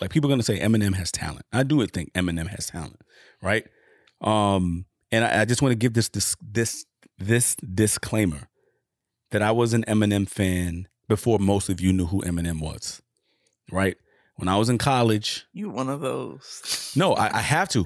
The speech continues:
Speaker 1: because what I'm about to say,
Speaker 2: Yeah, yeah, yeah,
Speaker 1: people are gonna say
Speaker 2: yeah.
Speaker 1: I'm a hater.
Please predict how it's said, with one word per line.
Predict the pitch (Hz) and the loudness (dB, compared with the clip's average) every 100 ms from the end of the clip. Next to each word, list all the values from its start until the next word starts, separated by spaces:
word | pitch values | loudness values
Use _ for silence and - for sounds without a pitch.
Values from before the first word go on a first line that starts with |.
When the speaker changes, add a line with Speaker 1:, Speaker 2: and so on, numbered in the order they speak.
| - | 0
Speaker 1:
because | 120 165 135 | 2 4 4
what | 123 | 4
I'm | 139 143 | 4 4
about | 131 131 | 2 0
to | 107 | 0
say, | - 160 | 2 4
Speaker 2:
Yeah, | 180 | 4
yeah, | 160 160 | 2 2
yeah, | 151 151 | 2 2
Speaker 1:
people | 139 | 4
are | |
gonna | 139 127 | 4 4
say | 151 | 2
Speaker 2:
yeah. | 131 | 2
Speaker 1:
I'm | |
a | 107 | 2
hater. | - 170 107 - | 2 2 2 -2